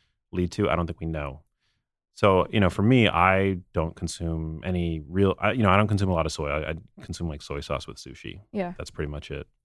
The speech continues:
Speaker 1: And when I do, I try to make sure that the soy that I'm consuming is organic. But it's, but yeah, animal protein is, like, for protein, animal protein is, is by far, like, the best, the best option. Now, when it comes to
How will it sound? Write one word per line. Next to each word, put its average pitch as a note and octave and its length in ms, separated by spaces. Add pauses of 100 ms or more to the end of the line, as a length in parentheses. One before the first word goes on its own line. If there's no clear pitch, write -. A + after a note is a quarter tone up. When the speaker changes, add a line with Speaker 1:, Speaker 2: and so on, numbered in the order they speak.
Speaker 1:
And F2+ 100
when E2+ 100
I E2+ 60
do, E2+ 140
I - 20
try D#2 160
to D#2 60
make D#2 100
sure D#2 140
that D2+ 100
the D2 80
soy D2+ 280
that D2+ 100
I'm D2 180
consuming D2+ 360
is D2+ 100
organic. D2 420 (100)
But E2+ 220
it's, - 240 (340)
but B2 100
yeah, B2+ 240
animal A#2 220
protein F2 320
is, D#2+ 140
like, D2 260 (280)
for - 260
protein, B2 540
animal F#2 320
protein E2 420
is, D2 340 (300)
is E2 160 (800)
by E2 340
far, C#2+ 640
like, D2+ 240
the F2 60
best, D2+ 360 (140)
the F2 60
best D2 260
option. D2 400 (500)
Now, F#2+ 240
when G2 100
it F#2 120
comes B2 320
to F#2 520